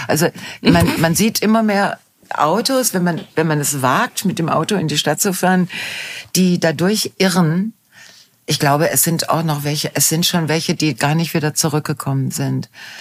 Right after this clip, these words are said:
Speaker 1: die irgendwo stehen und dann ins Krankenhaus gekommen sind wegen Dehydrierung oder so. <laughs> Oder ich weiß es nicht. Es ist wirklich, äh, geh zu Fuß, nimm das Fahrrad, mach irgendwas, setz dich,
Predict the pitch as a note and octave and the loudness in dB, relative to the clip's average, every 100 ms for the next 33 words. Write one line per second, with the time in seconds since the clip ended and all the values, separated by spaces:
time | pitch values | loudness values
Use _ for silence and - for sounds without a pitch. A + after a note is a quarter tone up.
0 | - D3 C#3 E3+ F#3+ F#3 D#3 - - F3 | -6 -2 2 4 4 2 0 -2 0 2
1 | F#3 F#3 F3+ - D#3+ B2 - - - _ | 4 2 2 0 -2 -2 -6 -14 -20 _
2 | _ _ _ _ _ - E3+ E3+ D3+ - | _ _ _ _ _ -4 0 0 0 -2
3 | - - E3 E3 D3 D3+ - D#3+ E3+ D3+ | -2 0 0 2 2 0 0 -2 0 0
4 | D3 D3+ D3 B2+ C#3+ C3+ B2+ D3 C#3 - | -2 -2 -2 -2 -4 -2 -2 0 0 0
5 | C3+ C#3+ D#3 C#3+ A#2+ - - - - - | -2 0 0 0 -2 -4 -6 -4 -4 -4
6 | - - - - - D3+ - - - - | -6 -10 -6 -6 -2 -4 -2 -4 -6 -4
7 | D3+ G2 - - F3 - E3+ C3+ D#3 D#3+ | -2 0 0 2 0 2 2 2 -2 0
8 | - D3+ C#3 - B3+ A#3 G3 C4 - - | -2 -2 -2 -4 -2 0 0 0 2 0
9 | A3+ - - - - - - G3+ F#3+ F#3 | 0 -4 -12 -12 -12 -10 -2 -2 0 0
10 | E3+ - - D#3 D#3+ D3 - - - - | 0 -4 -2 -2 0 -4 -10 -14 -6 -2
11 | G3 - F3 - A3 G#3 G#3 - G3 F3+ | 0 0 -2 2 2 4 2 2 2 2
12 | F3+ - G#3 G3 F#3 F3+ - F3+ F3+ F3+ | 0 0 0 0 0 0 0 0 0 0
13 | F3+ E3+ E3 E3+ - E3+ - - F3 - | 2 2 0 0 -2 -2 -2 -2 -2 -2